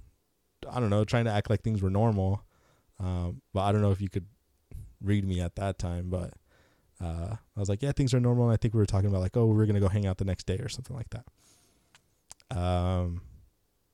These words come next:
and then so I left, and the next day, early in the morning, I sent Gotti a text, and I was like, "Hey, I'm actually going back up to <laughs> Sacramento. I'm gonna be there for the week.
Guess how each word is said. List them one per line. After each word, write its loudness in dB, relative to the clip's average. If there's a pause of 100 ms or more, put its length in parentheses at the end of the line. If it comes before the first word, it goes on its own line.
(560)
and 0
then 4
so 4
I 6
left, 2
and 2
the 6
next 2
day, 2
early 6
in 4
the 4
morning, 4
I 4
sent 0
Gotti 2
a 0
text, -6
and -4
I -2
was -2
like, -4
"Hey, 2
I'm -2
actually -2
going 2
back 0
up -4
to 2 (320)
<laughs> -20
Sacramento. 2
I'm 2
gonna 4
be 6
there 6
for -4
the 2
week. 2